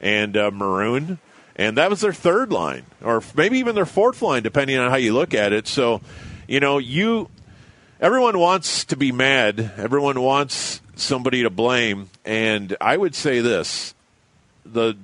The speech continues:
the best players on the Stars and the best players on the Blues pretty much canceled each other out for about two straight weeks.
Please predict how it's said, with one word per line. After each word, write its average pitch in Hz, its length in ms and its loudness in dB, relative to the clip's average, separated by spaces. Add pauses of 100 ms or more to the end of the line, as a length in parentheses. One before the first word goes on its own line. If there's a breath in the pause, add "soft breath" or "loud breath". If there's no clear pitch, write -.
the 117 100 0
best 135 400 0
players 165 400 2
on 139 160 0
the 113 80 -4
Stars 135 560 2
and 110 80 -10
the 92 60 -6
best 127 320 0
players 143 340 0
on 123 100 -2
the 104 80 -4
Blues 113 420 -2
pretty 147 280 -4
much 180 260 -6
canceled 143 380 -4
each 123 180 -2
other 117 280 2
out 127 160 0
for 107 120 -2
about 110 280 0
two 143 180 -6
straight 117 340 -2
weeks. 107 480 -4